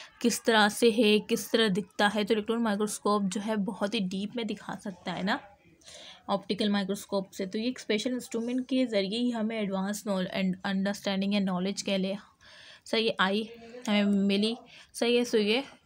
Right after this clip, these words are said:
it was not so with bacteria, कि ये जो है नहीं होता बैक्टीरिया की तरह, बैक्टीरिया के साथ before the invention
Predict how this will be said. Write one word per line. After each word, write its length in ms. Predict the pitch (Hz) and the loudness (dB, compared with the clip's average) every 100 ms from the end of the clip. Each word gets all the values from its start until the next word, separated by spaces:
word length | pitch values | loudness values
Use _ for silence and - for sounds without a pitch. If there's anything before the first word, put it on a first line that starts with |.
| - 226 | -4 -2
it 140 | 220 | 2
was 240 | 220 208 214 | 4 4 4
not 340 | 208 196 254 | 2 4 2
so 380 | - - 247 269 - _ - - - 214 | 0 6 6 6 0 _ -20 -20 -4 0
with 120 | 180 | 4
bacteria, 580 | 185 185 196 190 170 185 - - - - - - - - - - | 2 0 -2 2 2 0 -12 -20 -20 -20 -20 -20 -20 -20 -18 -8
कि 240 | 247 220 | -6 0
ये 60 | 262 | 0
जो 180 | 220 240 | 2 2
है 260 | 220 240 | 4 4
नहीं 340 | 240 220 254 294 | 2 -2 -2 -2
होता 320 | 247 196 233 | -6 -2 0
बैक्टीरिया 460 | 233 240 - 214 240 | 0 -4 -4 -2 0
की 160 | 269 | 0
तरह, 260 | 254 214 233 - - - 240 | 2 4 4 0 -14 -12 -10
बैक्टीरिया 320 | - 226 240 | -6 -2 0
के 140 | 269 | -2
साथ 260 | 262 214 240 | -2 -2 -2
before 440 | 220 214 214 220 | -4 -6 -4 -4
the 100 | 240 - | -4 -2
invention 580 | 214 196 196 190 254 | 0 0 0 0 0